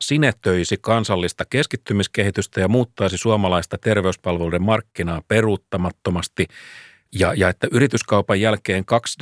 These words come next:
nämä kaksi mainittua yritystä, ne hallitsisi merkittävää osaa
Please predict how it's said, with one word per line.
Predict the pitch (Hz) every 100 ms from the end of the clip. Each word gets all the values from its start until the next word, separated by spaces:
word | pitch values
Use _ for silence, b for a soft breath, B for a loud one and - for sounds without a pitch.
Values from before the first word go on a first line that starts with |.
| 135
nämä | 110 101
kaksi | 117 -
mainittua | 117 113 107 92 110
yritystä, | 151 - 104 104
ne | 107
hallitsisi | 117 104 - 104
merkittävää | 107 101 104 - 87 87
osaa | 90 - 90 82